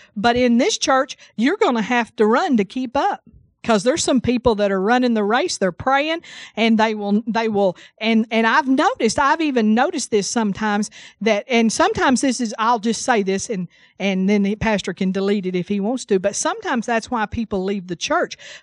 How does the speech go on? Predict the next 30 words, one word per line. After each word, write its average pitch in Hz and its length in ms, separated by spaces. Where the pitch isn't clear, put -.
because 214 440
there 208 120
begins 220 560
to 277 140
be 262 320
a 202 80
gap 262 760
between 226 540
them. 262 180
If 220 200
they 302 260
don't 330 360
grow, 320 400
all 302 260
of 311 80
a 269 120
sudden 269 800
there's 240 400
a 220 80
gap 285 480
between 196 540
the 202 300
body 262 420
of 202 140
believers 214 720
that 220 240
is 427 240
growing 202 440
and 220 360
these 226 260